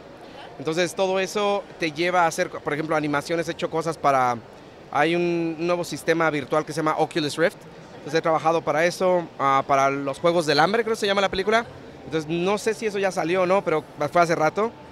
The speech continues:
Ah, r-, ah, esculpiendo a todos los actores que no se pudieron, ah,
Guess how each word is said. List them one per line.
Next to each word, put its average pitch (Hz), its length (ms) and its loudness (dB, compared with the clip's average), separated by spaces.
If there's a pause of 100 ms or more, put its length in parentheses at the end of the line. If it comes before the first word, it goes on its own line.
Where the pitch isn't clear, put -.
(260)
Ah, 139 280 6
r-, - 160 -4
ah, 143 240 4
esculpiendo 170 500 0
a 170 80 4
todos 170 160 2
los 165 140 0
actores 160 420 0
que 147 100 -2
no 160 540 0
se 170 140 -4
pudieron, 156 600 -2
ah, 123 440 0